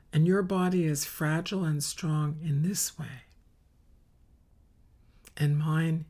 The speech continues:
in this way." So that the vessels of our incarnations are instruments of heaven, not objects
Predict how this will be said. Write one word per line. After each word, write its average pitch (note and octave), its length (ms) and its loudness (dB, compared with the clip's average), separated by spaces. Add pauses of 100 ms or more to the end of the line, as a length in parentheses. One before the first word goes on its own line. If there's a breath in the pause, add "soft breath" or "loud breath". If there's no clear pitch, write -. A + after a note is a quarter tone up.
in D#3 180 0
this D3+ 320 -2
way." C3 240 -16 (2000 loud breath)
So F#3+ 240 2
that F3 180 0
the E3 100 0
vessels F#3 640 0
of D3+ 160 -4
our C3+ 160 -2
incarnations C3 1300 -6 (420 soft breath)
are D3+ 240 -2
instruments F3 760 0
of A2+ 120 -8
heaven, - 580 -12 (1300 soft breath)
not D#3 540 0
objects D3+ 880 -4